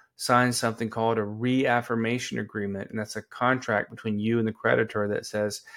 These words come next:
"Hey, I could give you this car back, but I, I,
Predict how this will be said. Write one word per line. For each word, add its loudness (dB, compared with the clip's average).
"Hey, 4
I 6
could 4
give 4
you 2
this 2
car 6
back, 2
but 4
I, 4
I, 0